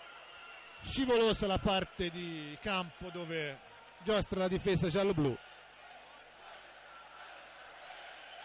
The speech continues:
Prende coraggio il tifo bianco-verde dopo due quarti di sofferenza.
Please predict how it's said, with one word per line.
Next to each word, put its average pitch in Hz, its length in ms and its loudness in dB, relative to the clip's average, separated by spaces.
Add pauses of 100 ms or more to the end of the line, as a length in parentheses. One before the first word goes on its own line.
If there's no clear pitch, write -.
(1120)
Prende 233 360 4
coraggio 156 1120 4 (1500)
il 196 220 0
tifo 214 260 4
bianco-verde 180 960 4 (120)
dopo 214 240 6
due 190 180 6
quarti 190 460 4
di 156 560 2
sofferenza. 151 880 2